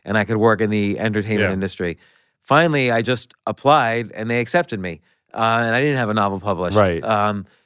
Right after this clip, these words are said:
Speaker 1: but, uh, so, so not taking actions, but thinking some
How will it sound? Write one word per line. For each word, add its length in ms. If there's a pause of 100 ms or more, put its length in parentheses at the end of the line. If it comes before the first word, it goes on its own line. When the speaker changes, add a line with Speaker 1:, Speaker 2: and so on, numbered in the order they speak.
(180)
Speaker 1:
but, 360 (120)
uh, 400
so, 280
so 440 (840)
not 420
taking 280
actions, 400
but 160
thinking 360
some 400